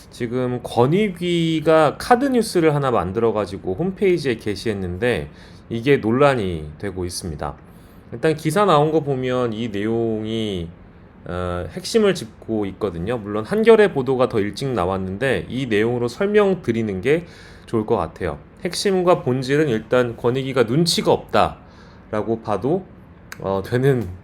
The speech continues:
내용입니다. 직무 관련 없는 공직자 백만 원 선물 가능하다라고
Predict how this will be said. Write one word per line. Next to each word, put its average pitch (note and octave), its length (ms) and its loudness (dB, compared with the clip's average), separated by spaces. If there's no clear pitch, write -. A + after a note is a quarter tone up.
내용입니다. F#2 680 -2
직무 G3 400 6
관련 F#3 480 6
없는 D#3 360 2
공직자 C3 600 0
백만 C#3+ 400 0
원 C#3+ 140 2
선물 E3 360 0
가능하다라고 G2 1160 -2